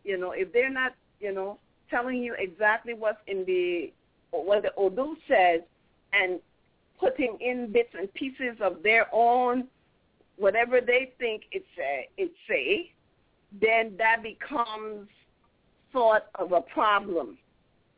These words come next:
That becomes like a misinterpretation of what it is, because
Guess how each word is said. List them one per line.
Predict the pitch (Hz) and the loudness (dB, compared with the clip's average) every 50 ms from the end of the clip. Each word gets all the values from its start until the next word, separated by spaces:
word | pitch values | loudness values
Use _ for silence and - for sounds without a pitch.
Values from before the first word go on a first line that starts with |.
| _ _ _ _ _ _ _ _ _ - | _ _ _ _ _ _ _ _ _ 2
That | 214 226 226 | 2 2 2
becomes | 233 214 - - 285 226 220 214 226 | 2 -4 -8 -6 -6 -6 -4 -2 -2
like | 190 - - | -2 -2 -2
a | 185 | -4
misinterpretation | 180 180 185 196 208 226 226 220 - _ _ - 226 202 185 - - 269 185 175 - 185 - - 226 196 185 190 - - - 202 190 180 - - | -6 -6 -6 -6 -4 -4 -4 -4 -6 _ _ -2 0 0 0 0 0 -2 0 0 -2 -6 -6 -4 -4 -2 -2 -2 -4 -6 -6 -4 -4 -4 -2 2
of | 165 175 165 156 147 - _ _ _ _ _ _ _ _ | 4 6 6 4 2 -2 _ _ _ _ _ _ _ _
what | - - - 180 196 196 196 | -18 -12 -4 0 0 2 2
it | 202 185 185 | 2 0 0
is, | 185 180 196 | -2 -2 -2
because | 185 180 - 214 180 | -4 -2 0 -2 -2